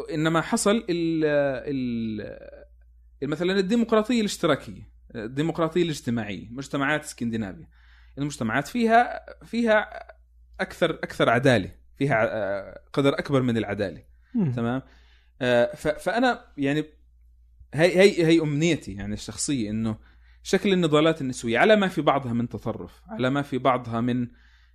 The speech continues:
Speaker 1: من استبداد تجاه خيارات النساء الأخريات حتى،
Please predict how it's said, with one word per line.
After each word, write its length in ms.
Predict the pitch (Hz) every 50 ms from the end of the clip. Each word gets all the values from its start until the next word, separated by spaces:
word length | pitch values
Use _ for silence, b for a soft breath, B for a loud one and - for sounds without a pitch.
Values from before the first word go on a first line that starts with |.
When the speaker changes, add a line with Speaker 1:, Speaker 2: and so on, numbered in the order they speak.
| b _ _ -
Speaker 1:
من 140 | 139 139
استبداد 580 | 147 - - - 170 135 123 156 160 165 165 -
تجاه 380 | - 139 127 147 160 156 147 127
خيارات 540 | - - 135 135 135 139 151 156 156 -
النساء 380 | 139 135 131 120 - 165 160 139
الأخريات 600 | 139 127 139 - - 123 117 123 127 113 - -
حتى، 340 | - 101 - - - 90